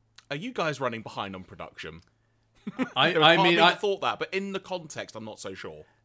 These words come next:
Speaker 2: Yeah, I, I mean, I, I think, yeah, like, th-, there is some genuine reasoning you can have to be like, "Hey, some important stuff happened in those episodes. If, you know, I don't know,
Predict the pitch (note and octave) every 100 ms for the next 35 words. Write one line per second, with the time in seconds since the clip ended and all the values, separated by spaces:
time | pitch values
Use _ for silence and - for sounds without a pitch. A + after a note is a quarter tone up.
0 | _ _ - - F3 E3 E3 D#3 F3+ G3+
1 | G#3 G#3 G3 F#3 F3+ F#3 C#3+ D#3 B2 B2+
2 | C#3 D#3+ C#3 C3+ D#3 D#3 D#3 C3 - -
3 | - D3 B2+ B2+ A#2+ A2+ G#2+ A#2+ - A#2
4 | A2+ A2 A2 A2 A2 G#2 F#2 E2+ _ _
5 | _ - A#2 A#2+ G#2 A2 G#2 G2+ - G2+
6 | G#2+ G2+ G2 - G2+ G2+ A2+ F#2+ F2+ D#3+
7 | F3 E3 F3+ C#3+ C#3 D#3 B2 B2 A2+ B2+
8 | A2+ A2 A2 G#2+ G#2+ A2 - G#2 G2+ G2
9 | - A#2 B2 - - B2 B2 G2 F#2 F2
10 | - G#2 F#2+ F#2+ F#2